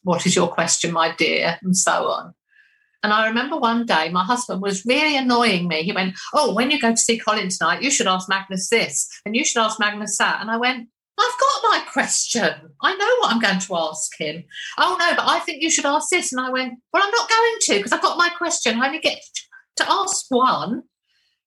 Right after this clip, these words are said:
So, I, and I hadn't said anything to my friend Wendy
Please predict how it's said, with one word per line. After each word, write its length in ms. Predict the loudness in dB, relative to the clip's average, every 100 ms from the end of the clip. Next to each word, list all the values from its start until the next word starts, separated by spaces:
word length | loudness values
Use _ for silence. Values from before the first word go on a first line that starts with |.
| -14
So, 180 | 0 2 2 0 -6 -20 _ -6
I, 120 | -4
and 180 | 0 0
I 80 | 2
hadn't 300 | 0 -2 -2
said 180 | 0 0
anything 460 | 0 -2 -4 -4
to 80 | -2
my 160 | 0 0
friend 220 | 0 0
Wendy 800 | 0 0 0 2 4 2 0 -6